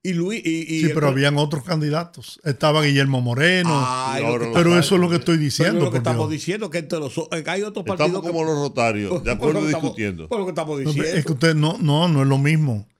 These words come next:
Speaker 2: Ustedes están diciendo que no necesariamente la oposición o, o los demás partidos, ¿eh? tienen que sacar más del cincuenta más uno.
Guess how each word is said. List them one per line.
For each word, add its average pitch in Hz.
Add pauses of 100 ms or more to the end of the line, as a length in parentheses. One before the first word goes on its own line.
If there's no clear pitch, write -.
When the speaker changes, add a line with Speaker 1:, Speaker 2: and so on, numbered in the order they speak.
(300)
Speaker 2:
Ustedes 180
están 202
diciendo 156
que 147
no 151
necesariamente 180
la 156
oposición 139 (240)
o, -
o 165
los 147
demás 147
partidos, 131 (480)
¿eh? 160 (840)
tienen 190
que 175
sacar 160
más 156
del 147
cincuenta 147
más 123
uno. 101